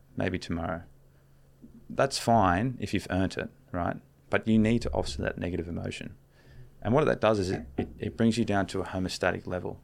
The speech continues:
if you do that. If you're operating at homeostasis, you're, you're more balanced. You're, you make more cl-, clearer decisions. So we need to offset that negative emotion somehow. It might be just doing something difficult. It might be doing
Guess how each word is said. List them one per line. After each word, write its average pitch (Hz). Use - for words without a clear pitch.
if -
you 98
do 92
that. -
If -
you're 127
operating 110
at 95
homeostasis, 98
you're, 101
you're 101
more 98
balanced. -
You're, 95
you 98
make 95
more 90
cl-, -
clearer 101
decisions. 95
So -
we 104
need 113
to 110
offset -
that -
negative 87
emotion 87
somehow. 92
It 117
might 165
be 180
just 131
doing 107
something 95
difficult. -
It -
might 117
be 107
doing 98